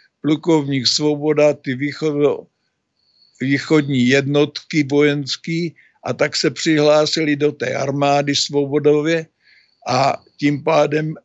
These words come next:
nemuseli být v koncentračních táborech, jak t-, někteří čeští uprchlí vojáci, eh, byli umístěni do koncentráku, dokonce i na Sibiři.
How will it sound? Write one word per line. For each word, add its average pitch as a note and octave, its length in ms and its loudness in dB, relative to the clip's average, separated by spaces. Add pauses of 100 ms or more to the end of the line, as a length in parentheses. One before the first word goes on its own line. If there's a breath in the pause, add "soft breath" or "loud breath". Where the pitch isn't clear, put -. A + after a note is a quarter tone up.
(340)
nemuseli D#3 1080 0
být C#3 380 2
v - 80 -20
koncentračních C#3+ 920 -2
táborech, C3+ 560 0 (420 soft breath)
jak C#3 220 0
t-, C#3+ 200 -10 (120)
někteří D3 840 0 (480)
čeští D3 480 -4
uprchlí D3+ 720 -6
vojáci, C#3 800 4 (440 soft breath)
eh, A#2+ 180 -8
byli C3 380 2 (240)
umístěni C#3 840 -2
do A#2+ 180 -2
koncentráku, C#3 920 0
dokonce C3 500 -4
i B2+ 60 -4
na C3 160 -4
Sibiři. B2+ 600 -2